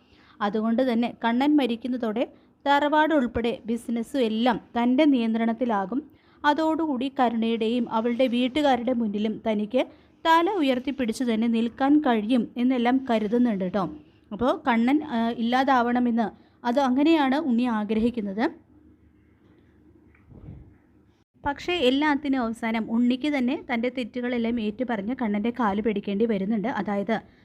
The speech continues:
മഹാലക്ഷ്മിയും കൂട്ടി കണ്ണൻ തിരികെ എത്തുകയാണ് കേട്ടോ കമലേശ്വരത്ത്. മഹാലക്ഷ്മിയോട് ഇത്രയും വലിയൊരു ക്രൂരത ചെയ്തത് പ്രതാപനും മേഘനുമൊക്കെ ആണെങ്കിലും ദുർഗയുടെയും, ആ, ഉണ്ണിയുടെയും കരുണയുടെയൊക്കെ എല്ലാ പിന്തുണയും,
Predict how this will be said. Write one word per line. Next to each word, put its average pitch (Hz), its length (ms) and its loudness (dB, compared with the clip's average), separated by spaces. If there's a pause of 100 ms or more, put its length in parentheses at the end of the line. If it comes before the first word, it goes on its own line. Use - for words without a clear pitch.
(120)
മഹാലക്ഷ്മിയും 262 640 2
കൂട്ടി 294 300 0
കണ്ണൻ 269 200 2
തിരികെ 254 320 -2
എത്തുകയാണ് 254 400 -2
കേട്ടോ 196 240 -4
കമലേശ്വരത്ത്. 196 720 -4 (440)
മഹാലക്ഷ്മിയോട് 208 720 0
ഇത്രയും 240 460 0
വലിയൊരു 262 440 0
ക്രൂരത 233 380 -2
ചെയ്തത് 226 500 -2
പ്രതാപനും 220 640 0
മേഘനുമൊക്കെ 214 580 -2
ആണെങ്കിലും 202 460 -4 (440)
ദുർഗയുടെയും, 285 800 0 (220)
ആ, 233 120 -2
ഉണ്ണിയുടെയും 247 800 -2
കരുണയുടെയൊക്കെ 233 720 -4
എല്ലാ 240 500 0
പിന്തുണയും, 247 640 2